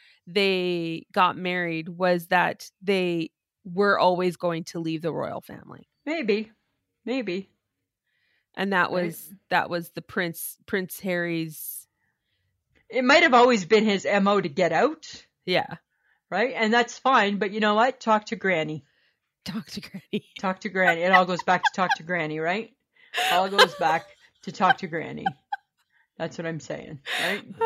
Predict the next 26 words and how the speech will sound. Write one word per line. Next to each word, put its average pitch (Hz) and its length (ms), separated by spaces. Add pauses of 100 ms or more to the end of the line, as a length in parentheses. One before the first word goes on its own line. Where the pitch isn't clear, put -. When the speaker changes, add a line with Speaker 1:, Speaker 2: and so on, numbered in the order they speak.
(140)
Speaker 2:
Talk 440 240
to, 415 60
Speaker 1:
Ah. 392 320 (180)
Speaker 2:
talk 202 240
to - 120
Granny. 175 320 (200)
So, 247 260
but 240 200
here's 302 340
something 302 340
interesting 185 540
on 185 180
Twitter. 208 580 (920)
This 208 280
lady, 190 300
she - 180
has 233 140
a 254 60
podcast 190 680
too, 160 280 (360)
and 196 180
her 208 100
name 202 220
is 180 280 (240)
Kate - 420 (100)
Bowler. 180 800